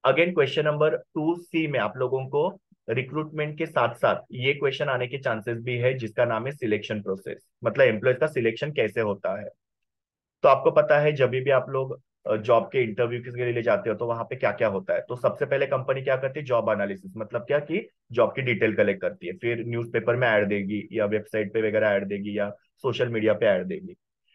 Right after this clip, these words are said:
फिर आपके पास से एक application blank, मतलब application form भरवाया जाता है।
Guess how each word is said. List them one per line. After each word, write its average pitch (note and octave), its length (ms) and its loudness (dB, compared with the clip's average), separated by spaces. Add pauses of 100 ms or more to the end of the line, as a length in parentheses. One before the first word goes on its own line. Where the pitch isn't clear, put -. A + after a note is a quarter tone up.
(240)
फिर E3 100 2
आपके C3 320 2
पास D3 260 0
से D#3 120 0
एक F3 160 -6 (160)
application C3+ 560 -8
blank, G#2+ 320 0
मतलब A#2 200 0
application B2 480 -4 (100)
form A#2 200 4
भरवाया G#2 300 6
जाता F#2 320 -2
है। - 80 -8